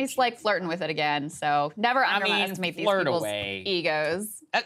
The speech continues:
Speaker 2: uh, look, I mean, you know better than I, uh, but Virginia, I do think that it is a perverse incentive that these guys don't have to run for re-election. So it's basically, what is it? 'Cause you have a one-term limit, right?
Speaker 1: Yeah, one-term
Speaker 2: Whenever
Speaker 1: limit.
Speaker 2: you're the get, whenever you're the gov. So I guess the idea is then you won't focus on that, but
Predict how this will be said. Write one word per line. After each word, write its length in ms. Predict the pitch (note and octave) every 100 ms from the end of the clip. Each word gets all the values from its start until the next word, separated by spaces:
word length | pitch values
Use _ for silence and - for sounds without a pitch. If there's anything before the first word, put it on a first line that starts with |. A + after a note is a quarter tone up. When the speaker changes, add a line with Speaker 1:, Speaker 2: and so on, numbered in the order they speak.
| G#3
Speaker 2:
uh, 80 | G#3
look, 260 | D#3 D3+ - -
I 60 |
mean, 240 | C#3 C#3+ A#2+
you 260 | B2 F3
know 180 | D#3 A#2+
better 220 | A2+ A2+
than 120 | G2+ G2+
I, 340 | A#2 G#2 F#2+ -
uh, 280 | G#2 F#2+ G2
but 260 | A2 A#2
Virginia, 640 | G#2 A#2+ A#2 C#3 C#3 A#2+ - _
I 80 | A2+
do 220 | C3 F3+
think 240 | A#3 F#3+ E3
that 120 | A#2+
it 80 | A2
is 100 | G#2
a 20 |
perverse 480 | - A#2 G2+ G2 G2
incentive 520 | F#2+ - G2 A2+ A2+
that 120 | G2
these 160 | G#2 G2
guys 240 | G#2 G2
don't 200 | F2+ G2
have 220 | F2 F#2 -
to 80 | D#2
run 260 | E2 D#2+
for 100 | D#2
re-election. 600 | D#2 D#2 D2+ D#2+ - G#2+
So 240 | G#2 G2+ F#2 - _
it's 100 | -
basically, 320 | A#2+ A#2 A2+
what 120 | B2
is 100 | B2 G#2+
it? 100 | -
'Cause 160 | A2
you 40 | A2+
have 80 |
a 20 | G2+
one-term 460 | F#2+ G2+ G2 G2
limit, 240 | E2+ F#2+ C2+
right? 220 | D#2+ D#2
Speaker 1:
Yeah, 160 | F#3 E3
one-term 220 | D#3 F3
Speaker 2:
Whenever 240 | B2 B2 A#2+
Speaker 1:
limit. 120 | A#2
Speaker 2:
you're 120 | A2+
the 80 | G#2+
get, 240 | A#2 A#2+ -
whenever 340 | G#2+ A2+ A#2
you're 160 | A2+ G#2+
the 100 | F#2+
gov. 280 | F#2 G#2 G#2+
So 240 | B2+ A2 - - -
I 60 |
guess 180 | C#3+ F#3+
the 140 | G3+
idea 420 | E3 C#3+ B2 C#3 D3+
is 220 | D#3 C3
then 120 | A#2+
you 120 | G#2+
won't 240 | F#2 A2 A2
focus 360 | C3 C3 C3+
on 140 | D3 D3
that, 240 | D3 C#3
but 160 | B2+